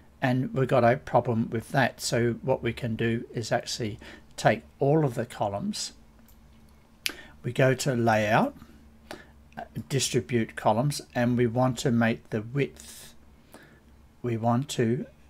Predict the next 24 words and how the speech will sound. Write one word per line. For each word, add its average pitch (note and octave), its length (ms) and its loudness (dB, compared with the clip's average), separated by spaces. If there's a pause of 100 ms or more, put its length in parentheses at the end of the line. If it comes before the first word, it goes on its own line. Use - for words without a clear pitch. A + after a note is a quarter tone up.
make A2 420 -4
the A2 80 -6
width A#2 400 -6 (120)
of A2+ 220 -2
the A2 80 -2
whole B2+ 460 0 (840)
table G#2+ 460 -4 (180)
wider, G#2+ 520 0 (500)
and A2+ 180 -4
we A2 220 -2
distribute A#2+ 720 -2
again, C3+ 500 0
and G#2+ 220 -4
suddenly A2+ 600 -2
we A2 220 -4
can G2+ 340 -6
move G#2 300 -6
back G#2 240 -2
to - 140 -6
a - 40 -8
single G#2+ 360 -6
row G2 300 -2
for G2+ 380 -6 (280)
each - 280 -6